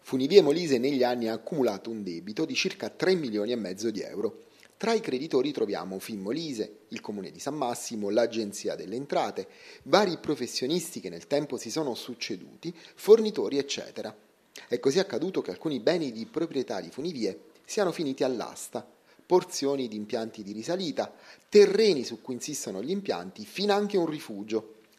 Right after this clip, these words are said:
Totale della base d'asta circa due milioni e mezzo di euro. Asta che sarebbe programmata per il venti dicembre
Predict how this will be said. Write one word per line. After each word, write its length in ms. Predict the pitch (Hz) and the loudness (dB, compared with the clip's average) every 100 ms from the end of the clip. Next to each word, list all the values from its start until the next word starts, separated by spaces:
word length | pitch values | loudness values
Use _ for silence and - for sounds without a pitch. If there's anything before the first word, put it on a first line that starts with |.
| _ | _
Totale 480 | - 208 98 90 98 | 6 6 4 0 -4
della 200 | 104 117 | -4 0
base 260 | 135 180 | 0 4
d'asta 320 | 165 - - 117 | 2 2 -2 -2
circa 400 | 113 - - 110 | -2 -2 -4 -4
due 260 | 120 202 | 0 0
milioni 320 | 170 139 143 | 2 2 2
e 60 | 120 | 0
mezzo 420 | 113 131 131 131 | -2 -4 -2 -2
di 140 | 110 90 | -2 -6
euro. 460 | 90 107 113 - _ _ - - | -6 -6 -6 -12 _ _ -12 0
Asta 280 | 202 208 139 | 0 2 -4
che 120 | 113 | -4
sarebbe 440 | - 170 151 110 | 0 0 0 -2
programmata 680 | - 175 165 123 92 90 101 | 0 0 0 -2 -6 -10 -8
per 120 | 113 | -6
il 200 | 107 107 101 | -4 -4 -4
venti 340 | 107 104 110 | -6 -8 -12
dicembre 560 | 120 - 92 98 104 | -8 -6 -6 -6 -8